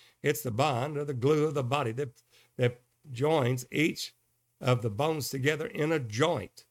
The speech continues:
And it's only through the joints that joint supplies, every joint supplies to the edifying of itself in love. So it's only when we as the body of Christ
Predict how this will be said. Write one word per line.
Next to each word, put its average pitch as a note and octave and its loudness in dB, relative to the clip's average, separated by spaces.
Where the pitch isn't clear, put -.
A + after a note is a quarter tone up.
And A#2+ 0
it's B2 -2
only F3 2
through C#3+ -6
the B2+ -4
joints F#2 -8
that C3 -6
joint B2+ -2
supplies, G2 -6
every A#2 -2
joint C3 -2
supplies A#2+ -4
to B2+ -2
the C3+ -4
edifying B2+ -4
of A#2+ -2
itself B2 -4
in C#3 -6
love. C#3 -4
So A#2 -2
it's G2+ -4
only C#3+ 0
when A#2+ 0
we A#2+ 0
as B2+ -2
the A#2 -4
body G2+ -2
of B2 -6
Christ G2+ -8